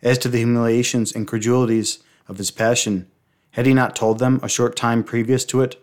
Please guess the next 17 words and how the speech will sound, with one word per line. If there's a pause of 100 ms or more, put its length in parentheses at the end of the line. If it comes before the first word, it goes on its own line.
(360)
that
he
was
to
be
seized
by
the
Jews
in
Jerusalem (360)
and
be
delivered
to
the
Gentiles,